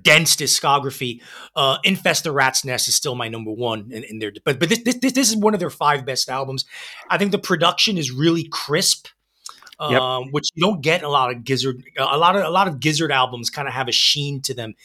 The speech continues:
Speaker 1: This one doesn't have that. This one sounds like it's live in the studio.
Speaker 2: Yeah. Yeah,
Speaker 1: Um,
Speaker 2: very crisp, very crisp.
Speaker 1: really
Speaker 2: Yeah.
Speaker 1: crisp. Uh, the guitars are raging. Mackenzie really plays his ass off.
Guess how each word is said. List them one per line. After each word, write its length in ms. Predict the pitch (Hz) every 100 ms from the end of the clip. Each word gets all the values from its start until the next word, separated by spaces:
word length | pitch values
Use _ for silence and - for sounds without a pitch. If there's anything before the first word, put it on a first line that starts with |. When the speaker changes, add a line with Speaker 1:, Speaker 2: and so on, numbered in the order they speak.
| - -
Speaker 1:
This 180 | 170 233
one 160 | 220
doesn't 240 | 180 165 131
have 240 | 127 139
that. 160 | 123 123
This 160 | 151
one 120 | 185
sounds 340 | 139 175 160 139
like 80 | 113
it's 100 | -
live 540 | 113 123 135 139 135
in 280 | 143 139 135 _ _
the 60 | -
studio. 420 | - 160 135 113
Speaker 2:
Yeah. 260 | 135 110 101 - - - 135
Yeah, 240 | 127 113 123
Speaker 1:
Um, 140 | 120
Speaker 2:
very 140 | 135
crisp, 300 | - 104 - 104
very 220 | 127 123
crisp. 340 | - 95 - - -
Speaker 1:
really 160 | 170
Speaker 2:
Yeah. 80 | -
Speaker 1:
crisp. 360 | - 160 147 -
Uh, 200 | 139 139
the 120 | 135
guitars 680 | 127 135 - 170 165 170 143
are 100 | 143
raging. 720 | 110 123 147 151 139 156 151
Mackenzie 540 | 120 - 147 139 139
really 260 | 127 139 127
plays 320 | 123 143 135
his 100 | 120
ass 300 | 127 131 -
off. 180 | 139